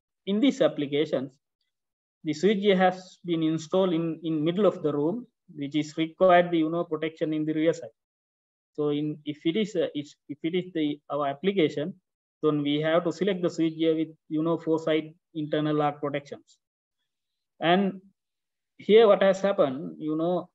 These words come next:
uh, in, in, in some of our insulation, uh, the, the room height, sometimes it's challenging. So if it is more than four meter, uh, the, the, the room height, so we don't require to have a, you know, uh,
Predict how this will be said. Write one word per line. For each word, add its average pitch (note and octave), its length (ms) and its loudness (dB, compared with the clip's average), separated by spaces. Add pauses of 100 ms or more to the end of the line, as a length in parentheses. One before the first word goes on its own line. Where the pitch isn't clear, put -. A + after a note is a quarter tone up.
(100)
uh, D3 160 -8
in, E3 220 -6
in, E3 220 -6
in E3 120 -6
some F3 200 0
of F#3 140 0
our E3+ 140 6
insulation, D#3+ 720 0 (380)
uh, C#3 340 -12 (280)
the, D3 280 -6
the C#3+ 160 -4
room F#3 240 6
height, E3 360 2 (960)
sometimes E3+ 420 0
it's D3+ 240 -4
challenging. C#3+ 560 -2 (800)
So D#3+ 420 4
if D#3 180 -2
it F#3 100 2
is G3+ 180 0
more F3+ 200 4
than F#3+ 220 2
four F3 240 2
meter, F3+ 480 2 (480)
uh, C3+ 500 -14 (300)
the, C#3+ 240 -4
the, D3 160 -6
the D3 120 -4
room E3 220 2
height, E3 400 2 (560)
so D#3 140 -2
we D3+ 140 4
don't F3+ 260 4
require F3+ 500 2
to E3 60 -4
have D#3 260 0
a, F3 80 6
you D#3 160 0
know, E3 260 -2
uh, C3+ 640 -8